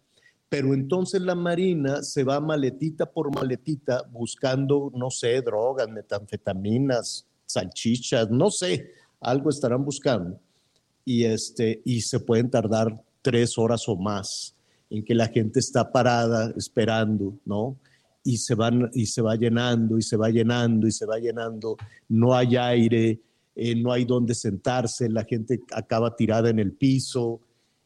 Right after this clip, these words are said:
es, es, es, es terrible. Entonces, pues, eh, la verdad es que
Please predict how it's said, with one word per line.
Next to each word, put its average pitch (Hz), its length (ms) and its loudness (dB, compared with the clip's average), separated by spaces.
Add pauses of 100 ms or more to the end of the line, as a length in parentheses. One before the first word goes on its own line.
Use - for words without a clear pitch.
(240)
es, 160 680 -2
es, 143 400 -2
es, 135 320 -4
es 139 220 -8
terrible. 175 720 2 (580)
Entonces, 151 760 2 (560)
pues, 143 340 2
eh, 127 640 4
la 123 200 0
verdad 127 320 2
es 180 140 -4
que 120 420 0